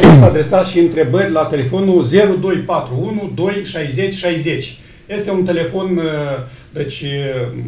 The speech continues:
gratis, fără taxă și pot adresa întrebări la tema noastră,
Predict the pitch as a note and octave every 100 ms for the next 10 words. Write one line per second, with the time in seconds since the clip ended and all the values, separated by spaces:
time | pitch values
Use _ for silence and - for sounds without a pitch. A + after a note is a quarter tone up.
0 | - - C#3+ F#3 F#3 A#3+ - - - -
1 | _ - E3 C#3+ F3 G3 - G#3 G3 -
2 | D3 F#3 F3+ C#3+ C#3+ - D3+ B2+ B2 D3
3 | F#3+ - - - E3+ E3+ G3 F#3+ E3 C#3
4 | B2 -